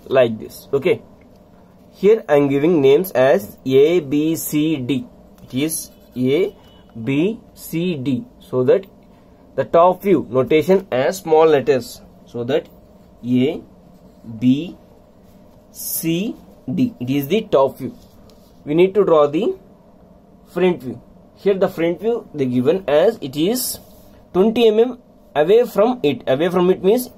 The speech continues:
twenty M M above the H P. Twenty M M above the H P, so that we need to draw one twenty M M reference line from H P.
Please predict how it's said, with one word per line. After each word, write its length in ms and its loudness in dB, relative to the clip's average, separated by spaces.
twenty 240 -2
M 100 4
M 200 0
above 440 0
the 260 -4
H 220 -8
P. 200 -4
Twenty 260 2
M 120 2
M 140 0
above 380 2
the 200 -2
H 140 -6
P, 100 -6
so 200 -8
that 180 0
we 120 -6
need 240 0
to 100 -4
draw 240 0
one 400 -4
twenty 300 -2
M 120 0
M 220 -4
reference 440 -6
line 460 0
from 360 -2
H 280 -4
P. 280 -6